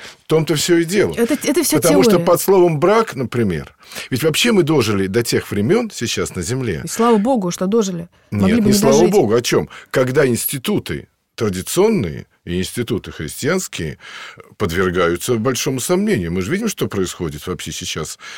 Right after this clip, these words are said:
Speaker 1: в мире. Мало того, они подвергаются, ну как, ну, семья разрушается.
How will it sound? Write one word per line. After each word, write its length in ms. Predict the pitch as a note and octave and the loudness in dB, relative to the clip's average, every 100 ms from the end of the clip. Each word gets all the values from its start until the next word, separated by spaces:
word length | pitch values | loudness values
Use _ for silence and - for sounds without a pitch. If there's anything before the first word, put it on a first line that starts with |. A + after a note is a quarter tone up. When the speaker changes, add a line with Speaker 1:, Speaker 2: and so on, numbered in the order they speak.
| - - | -14 -8
Speaker 1:
в 140 | F2 | -2
мире. 380 | C#3+ B2+ - - _ - - - - | 0 0 -2 -12 _ -18 -16 -16 -6
Мало 320 | F2+ G#2+ D#3 | 0 4 4
того, 420 | F#3 A3 G3+ D3+ A2 | 4 4 4 4 2
они 200 | G2+ A2 | 0 0
подвергаются, 640 | C3 A#2+ B2 A#2+ A2+ - | -2 0 0 2 2 0
ну 100 | C#3+ | -6
как, 320 | D3+ - - D2 | -4 -6 -6 -12
ну, 80 | |
семья 340 | - - E2 B2 | -8 -4 0 2
разрушается. 880 | F3+ F#3 E3 C3 D3+ F3+ - G#2 | 4 2 0 2 2 0 -4 -10